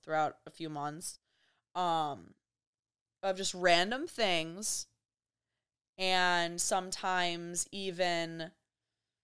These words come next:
um, intense things like at a specific, you know, bar, having a bad experience with a specific person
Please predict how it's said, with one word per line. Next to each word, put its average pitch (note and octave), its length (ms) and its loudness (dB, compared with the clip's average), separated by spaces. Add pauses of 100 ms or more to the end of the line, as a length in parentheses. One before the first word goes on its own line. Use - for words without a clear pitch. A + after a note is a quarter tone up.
(440)
um, D#3+ 380 0 (280)
intense F#3 540 -4
things F3+ 420 -2
like D3 540 0 (640)
at D#3+ 180 0
a E3+ 40 -4
specific, D#3+ 800 -4
you D#3+ 100 -8
know, C3 420 -8 (240)
bar, D#3 560 2 (160)
having D#3 320 2
a D3+ 60 -4
bad D3+ 260 0
experience A2+ 800 -4
with D#3+ 140 -6
a D#3+ 60 -4
specific - 640 -6
person - 640 -8